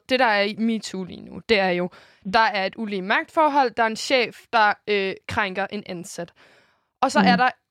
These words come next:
Speaker 1: i lang-, i mange tilfælde en mand, der krænker en kvinde. Og det her med, jeg tror, jeg har tænkt meget over, hvordan den her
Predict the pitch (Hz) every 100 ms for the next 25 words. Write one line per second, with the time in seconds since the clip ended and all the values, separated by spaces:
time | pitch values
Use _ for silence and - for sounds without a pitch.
0 | _ - 254 247 254 277 277 - 240 226
1 | 233 240 254 294 - - 285 285 - 208
2 | 143 170 - _ _ _ _ - 269 233
3 | 233 233 185 185 208 - 170 170 170 170
4 | - - 151 165 _ _ - - - 220
5 | 285 294 285 285 247 254 320 277 254 254
6 | 294 - 330 262 208 185 202 214 214 202
7 | 202 214 233 233 233 254